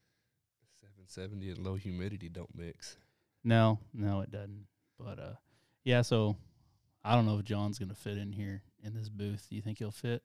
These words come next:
Speaker 1: Oh, yeah.
Speaker 2: We'll make him fit.
Speaker 1: We'll get him to fit.
Speaker 2: And, uh, he's gonna have to, I bet he's gonna be a little nervous, but. So, John, yeah, I know you're gonna call me 'cause you already told me you were gonna listen to this tomorrow, so we're gonna call on you out.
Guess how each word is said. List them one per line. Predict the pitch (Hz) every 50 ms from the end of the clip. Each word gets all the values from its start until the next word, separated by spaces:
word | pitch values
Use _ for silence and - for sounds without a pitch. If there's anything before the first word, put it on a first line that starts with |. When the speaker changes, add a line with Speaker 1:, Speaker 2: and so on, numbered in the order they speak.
| _ - -
Speaker 1:
Oh, | 107 98
yeah. | 92 85 87 90 85 85 87 - _ _ _ _ _ _ _ _ _ _ -
Speaker 2:
We'll | 113 107
make | 104 104 101 98
him | 101 98
fit. | - - 101 101 - - _ _ -
Speaker 1:
We'll | 110 104
get | 104 - -
him | - - -
to |
fit. | - - - - - - _ _ _ _ -
Speaker 2:
And, | - 104 101 98 98 98 98
uh, | 95 92 92 90 101 98 - - - - _ _ _ _ _ _ _ -
he's | 117 104
gonna | 104 98
have | 95 95 -
to, | - 104 104 101 - - - _ _ _ _ _ _ _ _ _ _ -
I | 101
bet | 98 95
he's | 92 95
gonna | - 101 117
be | -
a | 78
little | 71 62 -
nervous, | - - - - - - -
but. | - 53 - - _ _ _ _ _ - - - - - - - - _ _ _ _ _ _ _ _ _ _ _ _ _ _ _ _ _
So, | 113
John, | 107 101 113 113 113 113 110 107 - - - _ _ -
yeah, | 110 107 104 104 107 - - -
I | 107 104
know | 110
you're | 107 101 101
gonna | 98 101
call | 101 - 107 101
me | 101 101
'cause | 95 - 107 107
you | 104
already | 101 98 101
told | - 107 98
me | 98 98
you | 95
were | 98
gonna | 98 95 95
listen | 98 101 - -
to | 95 95
this | 98 -
tomorrow, | - 92 92 92 - 95 95 98 98 101
so | - - - 110 110 95 - - - - _ _ _ _ _ _ _ _ _ _ _ _ _ _ _ _
we're | - 110
gonna | 107 101
call | - - 110
on | 107 104 101
you | 101 104
out. | 104 104 92 -